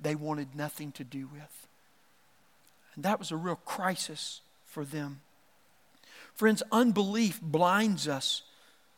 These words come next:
that we miss what is right in front of us. For the scriptures testify to Jesus because he is the living word of God.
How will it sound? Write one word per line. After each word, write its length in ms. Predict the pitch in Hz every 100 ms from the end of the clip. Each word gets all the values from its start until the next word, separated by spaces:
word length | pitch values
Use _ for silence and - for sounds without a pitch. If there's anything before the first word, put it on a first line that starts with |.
| _ _ _ _ _ - - _ _ _ _
that 180 | 165 165
we 160 | 185
miss 680 | 180 156 180 214 165 - -
what 160 | - 160
is 160 | 139 135
right 400 | 143 160 190 -
in 140 | 175 156
front 340 | - 156 139
of 120 | 127
us. 340 | 139 - - - _ _ _ _ _ _ _ _ _
For 140 | 175
the 100 | 147
scriptures 800 | - - 269 220 - 147 135 - _ _ _ _ _ _ _
testify 640 | - 220 - 240 - 214 202
to 100 | 165
Jesus 840 | 131 190 220 180 - 143 - - _ _ - _ _ -
because 320 | - 156 -
he 400 | - - 233 135 - _ _ _ _ _ _ _ _
is 120 | -
the 100 | -
living 480 | 151 156 233 233 214
word 160 | 190 175
of 180 | 151
God. 120 | -